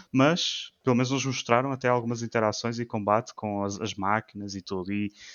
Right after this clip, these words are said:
exploração imagino que não, mas, eh, pelo menos tinha uma narrativa.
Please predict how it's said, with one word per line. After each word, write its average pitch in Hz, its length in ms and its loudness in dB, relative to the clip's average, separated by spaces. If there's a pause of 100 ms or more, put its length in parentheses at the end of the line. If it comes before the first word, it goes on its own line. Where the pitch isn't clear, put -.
(340)
exploração 104 540 -4
imagino 104 340 -4
que - 120 -10
não, 127 200 2
mas, 95 640 -6
eh, 98 340 0
pelo 104 140 -2
menos 107 420 -2 (240)
tinha 127 220 4
uma 123 160 4
narrativa. 117 540 2